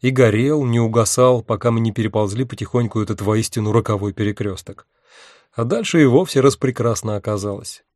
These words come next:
Пулей домчались до Рижской, немного потолкавшись там, снова вырвались на волю, пролетели мимо Алексеевской и встали только возле В Д Н Х, на сей раз, кажется, основательно.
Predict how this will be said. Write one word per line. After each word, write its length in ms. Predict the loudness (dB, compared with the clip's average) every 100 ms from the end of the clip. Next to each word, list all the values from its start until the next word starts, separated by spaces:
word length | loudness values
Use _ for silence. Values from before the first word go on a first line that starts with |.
| _
Пулей 220 | 2 4 4
домчались 540 | 2 0 -2 -4 -2
до 140 | -2
Рижской, 540 | 0 -2 -4 -6 -8 -8 -4
немного 380 | 0 2 2
потолкавшись 600 | 2 4 4 4 0 -2
там, 280 | 2 4 4
снова 320 | 2 2 4
вырвались 440 | 6 4 4 0 0
на 140 | -2
волю, 460 | 0 0 0 -2 -4
пролетели 460 | 0 2 2 2 2
мимо 260 | 0 0
Алексеевской 760 | 0 0 -2 0 0 -2 -6 -10
и 160 | -8
встали 380 | -12 -6 -4 -4
только 300 | -2 -4 -2
возле 300 | 0 0 0
В 120 | -2
Д 120 | 0 0
Н 120 | 0
Х, 320 | 0 -4 -4 _ _ _ -2
на 160 | -2
сей 180 | 0 0
раз, 220 | 0 -2
кажется, 380 | -4 -6 -4 -4
основательно. 840 | -2 0 2 0 -4 -8 -12 -14